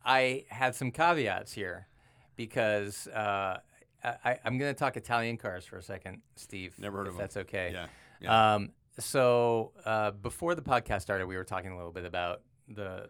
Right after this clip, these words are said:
Speaker 1: the G T four R S, and I compared it to the Huracan S T O.
Speaker 2: Yep.
Speaker 1: Um,
Speaker 2: It's too much.
Speaker 1: uh, no, it's not. It's too much if you're gonna drive it down A one A.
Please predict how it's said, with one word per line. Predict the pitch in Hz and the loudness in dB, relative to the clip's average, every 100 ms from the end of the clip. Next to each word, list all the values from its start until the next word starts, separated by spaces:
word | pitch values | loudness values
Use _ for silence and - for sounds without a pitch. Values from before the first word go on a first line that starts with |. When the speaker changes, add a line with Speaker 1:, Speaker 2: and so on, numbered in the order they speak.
| - | -16
Speaker 1:
the | |
G | 104 107 | -18 -18
T | - | -18
four | 104 101 | -10 -6
R | 95 92 | -4 -2
S, | 95 - | -4 -6
and | 104 | -10
I | |
compared | 98 104 - 120 117 | -8 -12 -6 -4 -2
it | 113 - | -6 -8
to | 113 101 95 | -10 -8 -8
the | 95 | -6
Huracan | 113 110 - 104 95 90 101 - | -4 -4 -4 -6 -4 -8 -12 -12
S | 95 - | -12 -8
T | 107 120 | -2 2
O. | 107 101 _ - | 0 -2 _ -6
Speaker 2:
Yep. | 113 127 - - - - - | 0 0 -2 -20 -20 -18 0
Speaker 1:
Um, | 110 104 101 95 95 - _ _ _ _ _ _ _ | 2 4 2 -2 -8 -12 _ _ _ _ _ _ _
Speaker 2:
It's | - | -10
too | 127 113 | -6 -2
much. | 127 - - - _ - | -2 -4 -18 -20 _ -10
Speaker 1:
uh, | - 202 | -10 -8
no, | 151 180 302 202 | -4 -2 -2 -4
it's | 202 - | -6 -8
not. | 151 208 - - | -4 -4 -4 -8
It's | 131 123 - | -10 -10 -12
too | - 233 | -6 -2
much | 220 143 143 - | 2 2 2 -2
if | 127 135 | -2 2
you're | 135 | 2
gonna | 131 113 | 2 2
drive | 113 117 | 4 4
it | 120 | 2
down | 110 107 107 | 0 -2 0
A | 107 | -2
one | 107 107 | -2 -4
A. | 90 85 | -4 -8